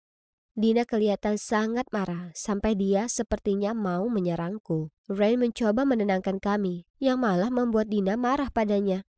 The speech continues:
"Berhenti jadi cewek sempurna sepanjang waktu, nggak ada yang peduli tindakanmu." "Ya, setidaknya para cowok menyukaiku dan nggak berpikir lenganku gemuk," balasnya. Komentar ini membuatku kesal, dan Dina memelototiku.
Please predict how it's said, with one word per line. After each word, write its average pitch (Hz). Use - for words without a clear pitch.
"Berhenti 339
jadi 330
cewek 302
sempurna 254
sepanjang 233
waktu, 233
nggak 220
ada 277
yang 262
peduli 240
tindakanmu." 220
"Ya, 320
setidaknya 381
para 403
cowok 349
menyukaiku 311
dan 277
nggak 277
berpikir 302
lenganku 320
gemuk," 370
balasnya. 185
Komentar 277
ini 277
membuatku 240
kesal, 190
dan 214
Dina 214
memelototiku. 220